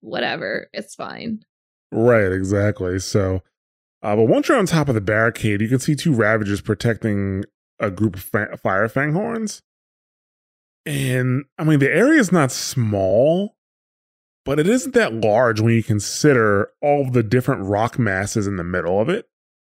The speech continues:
Speaker 2: Like, there's these, these, like, high points and low, there's all these high points that you can get to, and they do provide some cover.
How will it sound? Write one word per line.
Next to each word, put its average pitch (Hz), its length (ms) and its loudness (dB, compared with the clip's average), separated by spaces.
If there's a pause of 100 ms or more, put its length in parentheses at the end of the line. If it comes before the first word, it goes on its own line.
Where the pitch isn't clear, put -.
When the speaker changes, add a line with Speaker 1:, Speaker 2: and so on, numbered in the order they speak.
(160)
Speaker 2:
Like, 110 160 -2
there's 120 160 2
these, 120 200 2
these, 117 380 -2
like, 107 180 0
high 127 260 -2
points 123 340 -4
and 104 100 -4
low, 113 240 2
there's 123 220 0
all 151 160 4
these 135 100 4
high 127 240 -4
points 120 240 -6
that 101 140 -4
you 107 80 -8
can 98 120 -12
get 143 200 -4
to, 90 280 -4 (520)
and 135 80 -2
they 131 80 4
do 208 140 2
provide 107 460 0
some 101 300 -2
cover. 85 580 -6